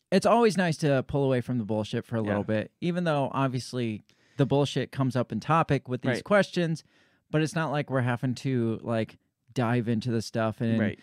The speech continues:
Speaker 1: saturate our brains in this stuff. And, um, I mean, we're not going to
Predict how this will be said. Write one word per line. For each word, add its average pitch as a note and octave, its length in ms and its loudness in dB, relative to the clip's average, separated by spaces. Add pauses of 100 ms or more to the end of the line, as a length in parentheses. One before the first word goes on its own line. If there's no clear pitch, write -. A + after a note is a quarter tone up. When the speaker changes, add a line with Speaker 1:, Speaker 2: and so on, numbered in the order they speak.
(160)
Speaker 1:
saturate A#2+ 580 0
our G#2+ 100 0
brains A2+ 400 -2
in A2+ 100 -4
this A2 140 -2
stuff. G#2+ 340 -2 (220)
And, A2 340 -4 (380)
um, A#2+ 460 -2 (460)
I D3+ 120 -4
mean, C#3 240 -2
we're C#3+ 120 -4
not D3 220 -2
going C3+ 240 0
to B2 460 0